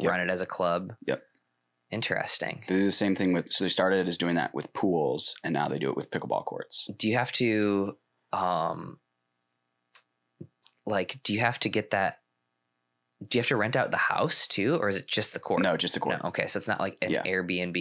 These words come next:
Speaker 2: it's, but
Speaker 1: Right.
Speaker 2: it's only for your,
Speaker 1: Mm-hmm.
Speaker 2: that's interesting.
Speaker 1: Mm-hmm.
Speaker 2: How many, how many places are on Swimply yet
Speaker 1: Good
Speaker 2: so
Speaker 1: question.
Speaker 2: far?
Speaker 1: You could check swimply dot com, or the best way is you just download the app,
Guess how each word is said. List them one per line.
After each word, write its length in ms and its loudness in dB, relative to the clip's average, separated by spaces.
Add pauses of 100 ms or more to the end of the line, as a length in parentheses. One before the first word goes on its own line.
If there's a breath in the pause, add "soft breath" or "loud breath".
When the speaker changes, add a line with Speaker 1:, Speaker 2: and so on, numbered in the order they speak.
(120)
Speaker 2:
it's, 80 -6
but 80 0
Speaker 1:
Right. 60 2
Speaker 2:
it's 200 -4
only 300 0
for 180 -2
your, 420 0 (100)
Speaker 1:
Mm-hmm. 260 2 (260 loud breath)
Speaker 2:
that's 200 2
interesting. 720 -2
Speaker 1:
Mm-hmm. 220 0 (160)
Speaker 2:
How 120 0
many, 420 0
how 140 -2
many 140 -2
places 840 0 (120)
are 560 2
on 400 -2
Swimply 560 -2
yet 220 -4 (360)
Speaker 1:
Good 160 0
Speaker 2:
so 40 0
Speaker 1:
question. 280 4
Speaker 2:
far? 160 -8 (500)
Speaker 1:
You 80 -2
could 120 0
check 260 2
swimply 380 0
dot 200 0
com, 160 0 (200)
or 380 2
the 60 -2
best 240 2
way 160 2
is 240 -2
you 100 0
just 220 -4
download 300 0
the 120 0
app, 300 0